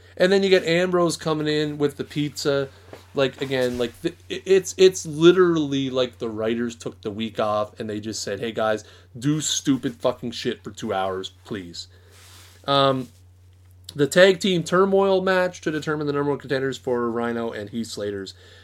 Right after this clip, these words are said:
SmackDown Tag Team Championships. Um, the Poor Ascension, they were the first team in, and they were eliminated in about forty-five seconds. Um, literally, if you didn't think that the American Alpha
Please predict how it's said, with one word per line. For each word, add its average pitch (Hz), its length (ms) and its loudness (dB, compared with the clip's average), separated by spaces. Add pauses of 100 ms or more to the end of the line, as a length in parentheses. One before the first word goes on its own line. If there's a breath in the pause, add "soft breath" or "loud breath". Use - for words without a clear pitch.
(260 soft breath)
SmackDown 101 500 -8
Tag 98 180 -10
Team 98 120 -16
Championships. 233 640 2 (520 soft breath)
Um, 127 460 -2
the 123 120 -6
Poor 180 280 4
Ascension, 160 720 -2
they 127 160 -2
were 117 140 -2
the 104 80 -6
first 151 320 -6
team 139 240 -4
in, 135 240 2
and 117 160 -4
they 113 100 2
were 107 160 -2
eliminated 110 540 -4
in 104 140 -10
about 98 320 -8
forty-five 110 720 -4
seconds. 117 440 -6 (400 loud breath)
Um, 147 280 2
literally, 185 800 6 (540)
if 156 160 0
you 185 120 -4
didn't 208 200 -2
think 180 300 -4
that 151 240 4
the 131 280 -2
American 131 360 -2
Alpha 127 420 0